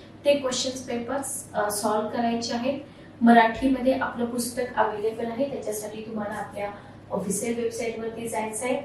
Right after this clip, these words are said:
इथं एमपीएससी सेक्शनमध्ये जेव्हा तुम्ही जाल, तेव्हा इथं तुम्हाला इथिक्स सब्जेक्टसाठी एक सेपरेट कॉलम मिळून जाईल. इथं तुम्ही जेव्हा जाल, तेव्हा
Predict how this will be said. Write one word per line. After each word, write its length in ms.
इथं 160
एमपीएससी 560
सेक्शनमध्ये 600
जेव्हा 260
तुम्ही 360
जाल, 260
तेव्हा 300
इथं 240
तुम्हाला 460
इथिक्स 440
सब्जेक्टसाठी 880
एक 100
सेपरेट 580
कॉलम 340
मिळून 240
जाईल. 280
इथं 260
तुम्ही 260
जेव्हा 300
जाल, 260
तेव्हा 280